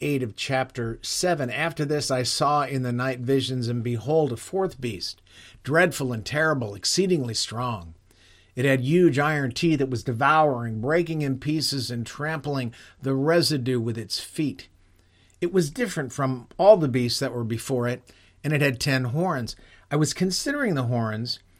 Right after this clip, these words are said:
and there was another horn, a little one, coming up among them, before whom three of the first horns were plucked up by their roots. And there, in this horn, were eyes like the eyes of a man, and a mouth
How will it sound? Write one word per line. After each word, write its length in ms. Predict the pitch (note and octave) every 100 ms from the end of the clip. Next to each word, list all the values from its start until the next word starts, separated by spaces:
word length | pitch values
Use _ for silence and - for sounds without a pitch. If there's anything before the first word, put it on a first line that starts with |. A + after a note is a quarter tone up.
| _ _ _
and 100 | D3
there 100 | D#3
was 160 | D3+ C3
another 380 | C#3 D3 D#3+ D3
horn, 320 | B2 A#2+ A2
a 40 |
little 280 | B2 E3 E3
one, 240 | C#3 A2 G#2
coming 300 | C3 C3+ B2
up 200 | A#2+ - - _ -
among 460 | D3 D3+ F3 F3 D3+
them, 340 | A#2 F#2 E2+ - _ - -
before 340 | C3+ A#2+ E3+ D#3
whom 280 | E3 D#3+ C3+
three 320 | - F#3 G3+
of 100 | E3
the 100 | C3+
first 400 | - G#3+ A3 -
horns 360 | B2+ A#2+ A#2
were 100 | A#2+
plucked 420 | A2 - C#3 C3 C#3
up 220 | B2 -
by 300 | B2+ A#2+ C3+
their 300 | A#2+ C#3 D3
roots. 680 | B2+ A#2+ E3+ G3 A2+ - - - - - - _
And 200 | B2+ B2
there, 420 | C3+ D#3+ C#3+ A2 -
in 300 | D3+ D3 C3
this 260 | D3 F3 -
horn, 560 | D#3 E3 D3+ A#2 G2 - - _ _ -
were 180 | B2+ -
eyes 520 | C#3+ D3 C3 A#2 -
like 340 | A#2+ A#2+ A2 -
the 260 | A#2 C3 -
eyes 360 | C3+ C3+ B2
of 120 | A#2 A2
a 80 |
man, 420 | A2+ B2 A#2+ G#2+ G2+
and 120 | A#2
a 80 | A2+
mouth 460 | A2+ C3+ A2 -